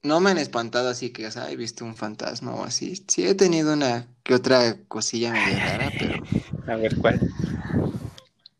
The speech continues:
Speaker 1: Eh, ah, pues, por ejemplo, cuando Adrián vivía aquí,
Speaker 2: ¿Ya no vive Adrián?
Speaker 1: eh,
Speaker 2: ¿Ya no vive Adrián
Speaker 1: ¿eh?
Speaker 2: allí?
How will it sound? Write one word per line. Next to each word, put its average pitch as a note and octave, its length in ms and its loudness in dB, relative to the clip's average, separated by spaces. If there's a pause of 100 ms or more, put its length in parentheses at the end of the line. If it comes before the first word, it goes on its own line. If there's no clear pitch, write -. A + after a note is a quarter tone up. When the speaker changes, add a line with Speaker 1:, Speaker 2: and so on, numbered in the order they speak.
(1300)
Speaker 1:
Eh, B2 800 4 (100)
ah, C3+ 300 6
pues, C3+ 140 4
por A#2+ 180 -2
ejemplo, A#2+ 720 -2 (520)
cuando A#2 520 -4
Adrián A#2 680 -4 (160)
vivía B2 400 2
aquí, B2 280 -4
Speaker 2:
¿Ya D#3+ 60 -4
no D3+ 280 -4
vive D#3 160 2
Adrián? D3+ 240 -2
Speaker 1:
eh, - 460 -10 (880)
Speaker 2:
¿Ya C3+ 80 4
no D3 160 0
vive D3 160 4
Adrián C#3+ 300 8
Speaker 1:
¿eh? - 20 2
Speaker 2:
allí? C#3+ 200 -4